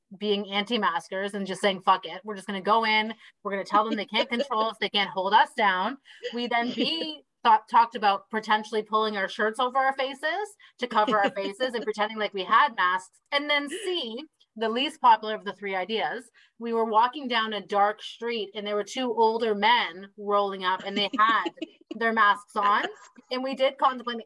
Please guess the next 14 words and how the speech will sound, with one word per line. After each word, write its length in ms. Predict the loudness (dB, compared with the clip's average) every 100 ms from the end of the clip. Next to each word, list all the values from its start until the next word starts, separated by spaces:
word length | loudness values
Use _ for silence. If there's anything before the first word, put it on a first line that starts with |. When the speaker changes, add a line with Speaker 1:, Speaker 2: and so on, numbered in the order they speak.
| _
Speaker 1:
asking 420 | 2 2 0 -6
them 200 | 0 0
if 100 | 0 -8
we 80 |
could 120 | -8 -6
potentially 380 | -4 -4 -4
borrow 280 | 0 2 2
them 160 | 0 -4
because 220 | -2 0
they 100 | 2
didn't 160 | 0 -2
need 140 | -4
them 100 | -4
outside. 360 | -6 -4 -6